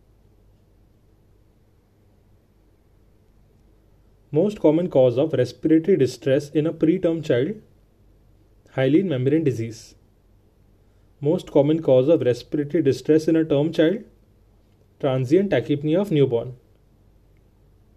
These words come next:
Most common cause of respiratory distress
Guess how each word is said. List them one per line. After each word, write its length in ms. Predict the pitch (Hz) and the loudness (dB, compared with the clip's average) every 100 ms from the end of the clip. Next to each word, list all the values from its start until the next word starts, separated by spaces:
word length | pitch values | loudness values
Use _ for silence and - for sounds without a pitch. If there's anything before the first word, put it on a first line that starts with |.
| _ _ _ _ _ _ _ _ _ _ _ - | _ _ _ _ _ _ _ _ _ _ _ -6
Most 300 | 139 165 - | -4 -4 0
common 300 | 160 160 180 | 2 2 2
cause 280 | 143 123 120 | 4 4 4
of 140 | 170 | 2
respiratory 580 | 131 117 - 160 165 190 | 2 0 0 0 4 4
distress 560 | 135 - - 127 - | 2 -2 0 0 -2